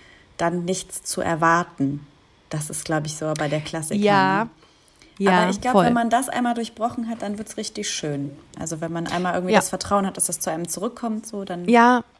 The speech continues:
Speaker 2: genau das ist
Speaker 1: wird's,
Speaker 2: es.
Speaker 1: glaub ich,
Speaker 2: Genau,
Speaker 1: richtig
Speaker 2: das wird
Speaker 1: schön.
Speaker 2: irgendwann wird's kommen, beziehungsweise vielleicht muss es auch nicht, aber man kann sich nie vorwerfen, dass man nicht das Beste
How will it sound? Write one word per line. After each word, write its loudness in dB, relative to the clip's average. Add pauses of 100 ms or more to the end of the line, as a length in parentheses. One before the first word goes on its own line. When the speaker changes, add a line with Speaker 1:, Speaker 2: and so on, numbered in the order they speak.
(240)
Speaker 2:
genau 4
das -2
ist -8
Speaker 1:
wird's, -6
Speaker 2:
es. -8
Speaker 1:
glaub -8
ich, -6
Speaker 2:
Genau, 2
Speaker 1:
richtig -2
Speaker 2:
das 0
wird 4
Speaker 1:
schön. 0
Speaker 2:
irgendwann 4
wird's -2
kommen, 4
beziehungsweise 2
vielleicht -2
muss 4
es -2
auch 2
nicht, 0
aber 4
man 0
kann 0 (180)
sich -2
nie 4
vorwerfen, 0
dass -4
man 0
nicht -2
das -6
Beste 0